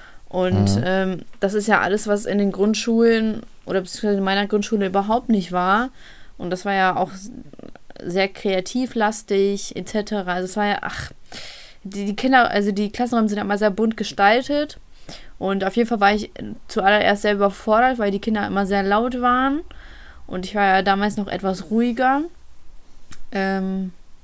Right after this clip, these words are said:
Speaker 1: und ja, deswegen war ich halt sehr, sehr überfordert am Anfang. Und ich glaube, ich war auch sehr traurig am Anfang. Also ich kann mich halt,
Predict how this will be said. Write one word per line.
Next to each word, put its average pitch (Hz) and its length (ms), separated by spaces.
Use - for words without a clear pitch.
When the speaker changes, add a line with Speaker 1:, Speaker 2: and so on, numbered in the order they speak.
Speaker 1:
und 180 680
ja, 175 240
deswegen 190 320
war 190 140
ich 196 140
halt 190 160
sehr, 202 160
sehr 196 140
überfordert 254 480
am 247 120
Anfang. 240 600
Und 202 120
ich 202 120
glaube, 208 180
ich 208 100
war 208 100
auch 196 60
sehr 202 160
traurig 233 480
am 226 100
Anfang. 233 520
Also 202 140
ich 196 100
kann 226 140
mich 233 120
halt, 208 240